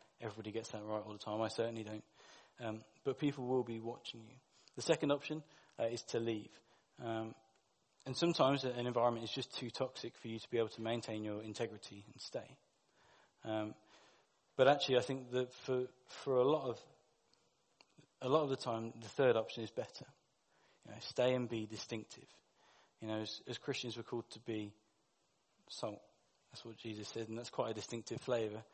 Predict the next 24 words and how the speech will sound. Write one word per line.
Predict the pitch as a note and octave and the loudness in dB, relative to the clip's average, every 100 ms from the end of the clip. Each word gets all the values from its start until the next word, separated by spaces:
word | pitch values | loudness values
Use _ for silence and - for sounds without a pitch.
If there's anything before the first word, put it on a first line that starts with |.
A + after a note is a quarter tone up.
| - - - - | -20 -20 -20 -8
Um, | A2+ A2+ A2+ A2 _ _ _ _ _ _ _ _ _ _ _ _ _ | 0 2 2 -2 _ _ _ _ _ _ _ _ _ _ _ _ _
and | B2+ A#2+ | -2 -2
it's | - | -2
meant | B2+ A#2+ - | -4 -4 -6
to, | A#2 - _ _ _ - | -6 -8 _ _ _ -12
to | - | -10
preserve | - B2 G#2+ A#2+ A2 | -8 -6 2 4 4
the | G#2 | 2
life | A#2 A2 - | 0 0 -4
of | - | -16
things, | G#2 C3 - - _ _ - | -18 -18 -20 -20 _ _ -16
basically, | A2+ - G#2+ | -14 -12 -12
is, | G2+ A#2+ | -12 -12
is | A2 | -12
the | A2+ | -8
reference. | A#2 A2 - A#2+ - - - - - - | -8 -10 -12 -14 -14 -16 -20 -20 -14 -2
Um, | A#2+ A#2+ A#2+ - _ _ _ _ _ _ _ _ _ _ _ - _ _ _ _ _ - - _ | 0 0 -4 -14 _ _ _ _ _ _ _ _ _ _ _ -20 _ _ _ _ _ -18 -18 _
we're | C#3 C#3 | 6 6
meant | D3+ D3 | 6 2
to | |
stay, | C#3 D3+ C#3+ | -2 0 2
be | D3 | 0
distinctive | D#3 C3 D3 C#3 A#2+ | 0 0 -2 -2 -2
and, | A2+ | -4